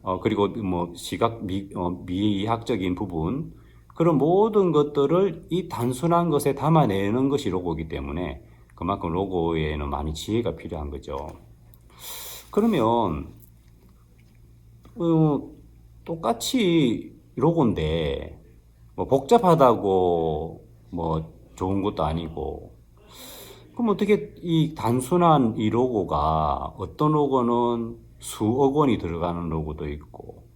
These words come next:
어떤 로고는 그냥 딱 보면은 "아, 그냥 뭐 한 십만 원 정도 줬겠다." 뭐 이렇게 그 여기지는 로고가 있죠.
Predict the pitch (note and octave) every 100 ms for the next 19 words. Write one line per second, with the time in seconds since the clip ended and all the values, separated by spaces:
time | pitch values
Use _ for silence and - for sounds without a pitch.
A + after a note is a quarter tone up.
0 | _ - - - - G2 - C#3+ C3+ A#2+
1 | G2+ G2+ C#3+ A3+ C4 - - - _ _
2 | _ _ _ - - B2+ A#2+ E2 E2+ F2
3 | D2+ D#2+ - - D#3 D3 D#3 C#4 C4+ -
4 | - - - G3+ - D#3+ D#3+ D3+ C#3+ C#3+
5 | D#3+ D#3+ A#3+ A#3+ G3 C3 C3 C3 D#3 B2+
6 | C#3 D3 - - F#2+ B2+ E3 E3 A2+ E2
7 | - - - - - - F2 E2 D#2+ F#2
8 | G2+ F#2+ D#2 E2 D#2+ D#2+ D2+ C#2+ C#2 F2
9 | F#2+ D2 C#2+ C#2 - C2 D2+ D3 G#3+